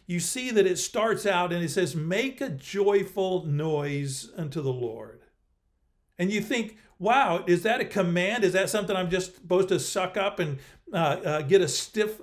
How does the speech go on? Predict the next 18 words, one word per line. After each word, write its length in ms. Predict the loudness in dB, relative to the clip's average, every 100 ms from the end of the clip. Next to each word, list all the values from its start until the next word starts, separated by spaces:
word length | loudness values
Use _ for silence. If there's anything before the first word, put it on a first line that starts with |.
| 0
upper 320 | 2 6 8
lip 400 | 8 6 4 0
and, 220 | -2 -2 -10 -4
and 100 | 0
just 160 | 2 2
say, 120 | 4
'Okay, 540 | 4 4 2 2 4
I'm, 300 | 4 2 -2 0
I'm 200 | 0 2
rejoicing. 680 | 0 4 4 4 2 0
I 40 | 0
don't 200 | -2 2
feel 140 | 2
like 240 | 4 2 0
it, 100 | 0
but 100 | 0
I'm 200 | 2 0
rejoicing 880 | 0 2 2 2 -2 -4 -4 -6